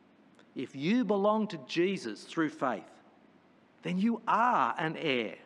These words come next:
an inheritor of God's promises to you in Jesus. We're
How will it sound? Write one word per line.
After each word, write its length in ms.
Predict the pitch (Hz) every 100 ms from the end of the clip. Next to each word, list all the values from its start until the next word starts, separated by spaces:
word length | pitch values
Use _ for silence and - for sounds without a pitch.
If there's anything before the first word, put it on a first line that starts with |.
| - - - - -
an 160 | 185 175
inheritor 720 | 170 - 196 240 240 - 135 110
of 160 | 135
God's 280 | 135 147 135
promises 600 | - 175 175 160 127 110
to 120 | - 135
you 260 | 135 123
in 160 | 139 127
Jesus. 500 | 120 110 92 87 - - -
We're 240 | 151 147